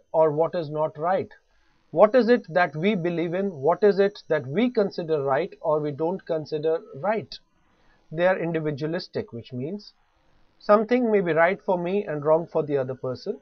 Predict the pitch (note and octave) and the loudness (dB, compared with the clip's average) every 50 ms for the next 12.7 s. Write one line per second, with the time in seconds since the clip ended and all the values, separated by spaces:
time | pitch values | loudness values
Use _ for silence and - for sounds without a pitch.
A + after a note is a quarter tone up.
0 | _ _ - E3+ F#3+ G3+ G#3 A3 A3+ A3+ A3 - _ _ - C#3 D#3+ F#3+ F#3 G3+ | _ _ -2 2 4 4 6 4 4 2 -2 -8 _ _ -12 -6 -2 2 2 4
1 | G#3 A#3+ A#3+ A3+ G3+ G3+ G#3+ G#3 - - - F#3+ F3+ F3+ F3 E3+ F#3 F#3 F#3+ F#3+ | 4 4 4 6 6 6 4 4 0 -8 -10 -6 -6 -6 -4 -4 -4 -4 -4 -6
2 | D#3+ C#3+ E3 F#3+ G#3 A3 G#3+ G#3+ - G#3+ F#3+ F#3+ F#3 G3 G3+ G3 F3 D#3+ D3+ D#3 | -4 0 2 2 2 2 2 -2 -2 -2 -2 -2 -2 -2 -2 -2 -4 -4 -4 -2
3 | E3 F3+ F#3+ - - F3+ F3 E3 F3+ E3 D#3+ D#3+ E3+ D3+ - A3 B3+ B3+ - - | -4 -4 -4 -6 -6 -6 -6 -4 -4 -4 -4 -6 -6 -6 -6 -6 -6 -6 -8 -10
4 | B2 G#2 - _ _ _ _ _ _ _ - G#3 - - G3+ F#3 G3 G3 G#3 A3 | -12 -12 -16 _ _ _ _ _ _ _ -10 -10 -8 -6 -4 0 4 4 4 4
5 | G#3+ - _ _ - D#3+ D3+ C3 C#3+ D#3 D3+ F3 G3 G3 G#3 A3 A3 A3 - - | 2 -2 _ _ -8 -8 -4 0 2 2 4 4 2 0 -2 -2 -4 -4 -6 -8
6 | D3+ - - E3 - - F3+ F3 E3+ E3+ E3+ - F#3+ F#3 F3 D3 C#3 D3+ D#3+ D#3 | -8 -8 -10 -12 -10 -10 -8 -6 -6 -6 -6 -6 -8 -8 -8 -6 -4 -4 -4 -4
7 | D3 - C3+ D#3+ - - - C3+ D3 D#3+ D#3+ _ _ _ - D3 C#3 C3+ C3+ - | -4 -4 -6 -6 -8 -8 -4 -4 -4 -4 -4 _ _ _ -10 -8 -8 -8 -6 -6
8 | D3+ D3 C3+ C3 C3 F#3+ G#3+ G#3 C3 F#2 - _ _ _ _ _ _ _ _ _ | -6 -6 -6 -6 -6 -4 -4 -4 -4 -6 -12 _ _ _ _ _ _ _ _ _
9 | _ _ _ _ _ _ _ _ - C3+ D#3+ F3 F#3+ G#3+ A3 G#3+ A#3 A#3 A#3 G#3+ | _ _ _ _ _ _ _ _ -12 -8 -4 -2 -2 0 0 0 0 0 -2 -4
10 | - - _ - D3 F3 - - - F#3+ F3+ F#3 G3+ G3+ G3+ G3 - - - D#3 | -6 -10 _ -4 -4 -4 -4 -6 -12 -8 -4 -2 -2 -2 -2 -4 -6 -6 -4 -4
11 | D#3 D#3 E3 D#3 _ - E3+ E3 E3+ F3 F3+ - - _ _ _ _ _ _ - | -4 -4 -8 -10 _ -6 -2 -2 -2 -2 -2 -6 -10 _ _ _ _ _ _ -2
12 | E3+ F3 F3 - - G3+ G3 G3 G3 F#3+ F#3+ F#3+ F#3+ - | -2 -2 -2 -2 -2 -2 -2 -2 -2 -2 -4 -6 -8 -8